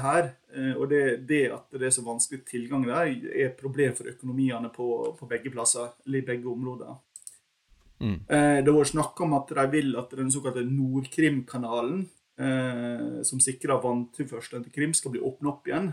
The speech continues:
Speaker 1: Den stengte, eh, Ukraina ned i, i tjue fjorten. Så, så liksom, her, her er det, det vi snakker om, de rasjonelle forklaringene, eller målene som man anteger. Så er jo problemet at, eh, Putin,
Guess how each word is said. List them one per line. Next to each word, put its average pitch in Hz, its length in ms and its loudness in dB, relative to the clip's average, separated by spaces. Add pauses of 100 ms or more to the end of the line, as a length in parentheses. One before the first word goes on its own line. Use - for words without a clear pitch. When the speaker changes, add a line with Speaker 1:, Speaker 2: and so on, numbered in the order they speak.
Speaker 1:
Den 135 240 0
stengte, 127 480 -4
eh, 127 440 -4
Ukraina 131 420 -2
ned 139 420 0 (100)
i, 120 320 -6 (140)
i 120 80 -4
tjue 135 240 -6
fjorten. 123 400 -8 (1600)
Så, 190 200 8 (360)
så 180 200 6
liksom, 170 280 4
her, 165 400 4
her 156 240 4
er 131 60 -2
det, 131 140 4 (160)
det 185 200 6
vi 143 60 6
snakker 139 300 2
om, 120 160 0 (640)
de 139 120 6
rasjonelle 135 880 4 (260)
forklaringene, 117 680 -4 (240)
eller 131 160 0
målene 131 360 4
som 123 200 -2
man 113 240 -12
anteger. - 400 -14 (480)
Så - 80 4
er 202 80 12
jo 170 240 10
problemet 160 480 6
at, - 180 -6 (140)
eh, 120 160 -2
Putin, 180 540 2